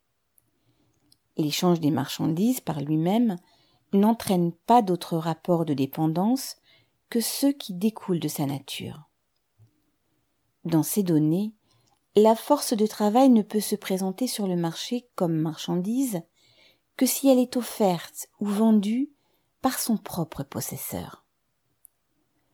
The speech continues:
Celui-ci doit par conséquent pouvoir en disposer, c'est-à-dire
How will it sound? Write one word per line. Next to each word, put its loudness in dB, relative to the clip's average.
Celui-ci -2
doit 2
par -4
conséquent -6
pouvoir 2
en 4
disposer, -6
c'est-à-dire 0